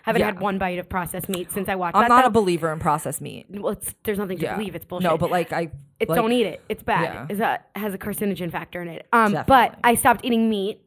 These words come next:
Speaker 1: and dairy for, I was vegan for a week.
Speaker 2: Yeah, I
Speaker 1: Legitimate.
Speaker 2: remember that.
Speaker 1: I was vegan for a week, and I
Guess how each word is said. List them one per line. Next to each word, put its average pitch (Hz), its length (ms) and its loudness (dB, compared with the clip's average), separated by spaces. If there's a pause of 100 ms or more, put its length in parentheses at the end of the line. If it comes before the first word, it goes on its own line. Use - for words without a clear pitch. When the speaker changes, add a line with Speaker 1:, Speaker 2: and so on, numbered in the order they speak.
(140)
Speaker 1:
and 214 160 -2
dairy 170 420 -6
for, 185 460 -6 (160)
I 247 40 6
was 269 120 4
vegan 208 320 2
for 202 160 -4
a 185 80 0
week. 180 360 -4 (800)
Speaker 2:
Yeah, 277 60 8
I 370 40 10 (100)
Speaker 1:
Legitimate. 370 220 8
Speaker 2:
remember 190 240 0
that. 175 140 0
Speaker 1:
I 254 60 8
was 277 260 4
vegan 320 280 2
for 349 100 2
a 330 60 6
week, 302 260 2
and 247 140 6 (100)
I 196 240 -4